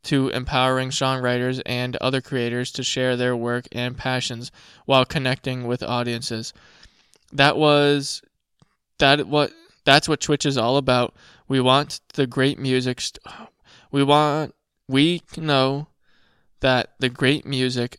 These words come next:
starts with a great song. What?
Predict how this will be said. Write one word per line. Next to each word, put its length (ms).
starts 600
with 400
a 100
great 340
song. 480
What? 360